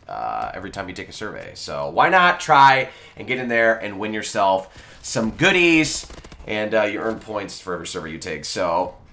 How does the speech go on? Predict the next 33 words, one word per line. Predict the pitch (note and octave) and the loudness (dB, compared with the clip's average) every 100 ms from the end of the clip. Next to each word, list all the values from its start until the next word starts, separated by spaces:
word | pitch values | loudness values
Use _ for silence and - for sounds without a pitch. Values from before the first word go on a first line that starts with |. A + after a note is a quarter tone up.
| - | -14
Opinion | - E3+ E3+ | -8 -4 2
Outpost, | E3 D#3 D#3 D3+ D3 | 6 6 6 2 4
that | C#3 C3+ | 0 -2
link | C3 | -6
is | |
in | B2 | -8
the | A2 | -2
top | B2 - | 0 0
description. | G#2 B2 A2+ A2+ | -4 -10 -8 -8
If | G2 | -8
you're | A2 | -6
interested, | A#2 A2+ - - | -6 -8 -8 -10
please | - B2+ A2+ | -8 -6 -6
be | F#2 A2 | -6 -8
sure | A2 A#2+ G#2 | -6 -6 -6
to, | G2 - G2 F2+ | -8 -10 -6 -4
uh, | E2 E2 | -4 -6
to | - | -8
get, | F#2+ A#2 - | -6 -6 -6
to | A2 | -10
get | B2 | -6
in | C3 C3 | -4 -2
that, | F2 E2+ - E2 | -2 -4 -8 -10
get, | G2+ G#2 | -10 -6
get | G2+ C#3+ | 0 2
all | G#2+ F2+ | 4 2
in | F2 | -4
that, | E2 E2 F#2 | -6 -8 -6
get, | D#3 E3+ | -6 -6
get | C#3 C3+ F3 _ A2+ | -6 -6 -8 _ -12
deep | B2 E3+ A#2 | -6 -6 -6
in | F#2 | -8
that, | E2+ D#2 D2+ | -8 -8 -10